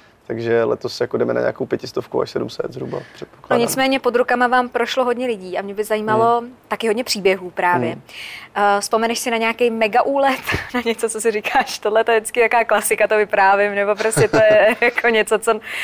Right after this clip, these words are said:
Speaker 2: mě samotného překvapuje, že ty lidi dali, že to ty závodníci jako absolvovali?
Speaker 1: Jako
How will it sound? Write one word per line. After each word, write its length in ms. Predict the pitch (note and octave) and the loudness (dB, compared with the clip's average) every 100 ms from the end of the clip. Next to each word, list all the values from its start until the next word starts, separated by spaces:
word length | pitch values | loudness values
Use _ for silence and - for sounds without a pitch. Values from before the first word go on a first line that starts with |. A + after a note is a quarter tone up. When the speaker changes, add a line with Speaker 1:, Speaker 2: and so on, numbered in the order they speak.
| - - | -8 -4
Speaker 2:
mě 120 | A#3+ | 0
samotného 460 | C4+ A#3+ A#3+ B3 A#3+ | 2 2 0 0 0
překvapuje, 480 | A#3 A3+ A3 A3 G#3+ | 0 0 2 2 4
že 120 | A3+ G#3+ - _ _ _ _ _ - | 2 0 -4 _ _ _ _ _ 0
ty 180 | B3 A3 | 4 4
lidi 240 | G#3 A3 | 4 2
dali, 300 | G3 F#3 A#3+ | 4 4 2
že 100 | B3 | 0
to 120 | A#3 | -4
ty 100 | A3 | -2
závodníci 540 | G#3 G3 G3 G3 G3 F#3+ | 2 2 2 -2 -4 -2
jako 180 | F#3+ - | 0 -2
absolvovali? 640 | - - A3+ A#3+ B3 C3+ | 0 0 0 0 -2 0
Speaker 1:
Jako 320 | A2+ F3+ - | 2 2 2